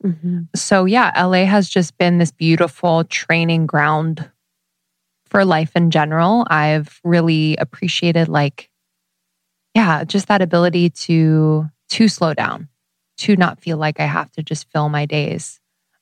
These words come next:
Speaker 2: And I love it for that reason.
Speaker 1: Mm-hmm. Yeah, New, New, I moved from New York too. So I was in New York. And New York for me, I was, I didn't understand energetics as much as I do now. And I was completely caught up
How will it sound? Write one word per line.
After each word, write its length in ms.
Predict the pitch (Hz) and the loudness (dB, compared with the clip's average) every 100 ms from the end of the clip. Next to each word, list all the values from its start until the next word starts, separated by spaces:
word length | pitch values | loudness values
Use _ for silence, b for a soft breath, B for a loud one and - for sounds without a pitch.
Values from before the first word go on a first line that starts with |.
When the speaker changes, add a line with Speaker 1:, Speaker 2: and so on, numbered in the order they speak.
| _ | _
Speaker 2:
And 140 | 185 | 0
I 60 | 202 | 2
love 220 | 240 247 | 2 2
it 100 | 156 - | -2 -8
for 80 | - | -6
that 140 | 101 | -4
reason. 340 | - - 190 175 | -4 -6 -6 0
Speaker 1:
Mm-hmm. 460 | 202 180 190 185 185 _ _ B B B - | 2 2 2 0 -2 _ _ B B B 0
Yeah, 160 | 190 | 2
New, 180 | 185 196 - | 2 0 0
New, 280 | 202 202 170 | 2 2 2
I 140 | 185 | 2
moved 200 | 190 180 | 2 2
from 140 | 180 | 2
New 80 | 170 | 2
York 200 | 156 156 | 2 0
too. 180 | - 165 | -2 -2
So 120 | 160 | 0
I 60 | 165 | 0
was 140 | 160 | 0
in 120 | 165 175 | 0 2
New 60 | |
York. 240 | 165 160 165 | 2 2 0
And 120 | 170 | 0
New 80 | 180 | 2
York 200 | 185 190 | 2 0
for 120 | 208 | -2
me, 160 | 190 160 | 0 2
I 140 | 156 | 2
was, 240 | 160 160 - b b | 0 -2 -8 b b
I 80 | 202 | -2
didn't 180 | 247 285 | 0 2
understand 400 | 254 220 175 147 | 0 0 0 2
energetics 560 | 170 165 156 156 - | 0 0 0 -2 0
as 80 | 170 | 0
much 220 | 170 165 | 0 0
as 80 | 175 | 0
I 100 | 165 | 0
do 140 | 160 | 0
now. 240 | 160 151 160 | 2 2 2
And 80 | 170 | 2
I 80 | |
was 160 | 202 196 | 0 -2
completely 800 | - 175 - 220 226 202 156 156 | -8 -12 -4 0 0 0 0 -2
caught 260 | - 156 147 | -2 -2 0
up 220 | 123 | 0